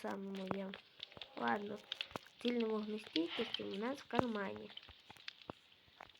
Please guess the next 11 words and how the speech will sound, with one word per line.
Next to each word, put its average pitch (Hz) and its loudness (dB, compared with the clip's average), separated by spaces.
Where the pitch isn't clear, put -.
Тому 214 4
зараз, 262 10
думаю, 220 8
попробуємо 247 4
роздивити 240 6
зілля, 277 6
яке 240 4
ми 233 8
ще 247 8
не 269 6
варили. 196 6